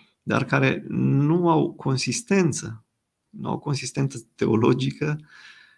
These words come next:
uh, și nu au consistență duhovnicească. Sunt, uh, bârfe colportate de colo-colo,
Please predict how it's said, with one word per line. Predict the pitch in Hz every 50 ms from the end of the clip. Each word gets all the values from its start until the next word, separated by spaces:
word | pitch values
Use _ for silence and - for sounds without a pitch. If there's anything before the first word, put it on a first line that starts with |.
| _ _
uh, | - 120 120 120 120 120 113 110
și | 110 110 - -
nu | 117 120 135
au | 135 127 123
consistență | - - 110 107 - 107 104 - - 127 131 127 - 123 120 117 117 107 - - - 104 - - - - 110
duhovnicească. | 110 107 107 107 - 107 104 104 104 101 107 - - 175 117 117 - - - - 226 - - _ _ _ _ _ _ _ _ _ _ _
Sunt, | - - - - 170 170 165 160 160
uh, | 139 135 127 120 113
bârfe | 110 110 107 104 110 143 175 165 151 - - 151 151 143 151 160 156 _ _ _ _ _ _ _ _ _ _ _ _ _ _ _ _ _
colportate | _ - 123 123 127 127 123 117 - 131 135 127 - -
de | 107 107 107
colo-colo, | 107 127 120 113 110 113 - 131 131 143 156 160 151 -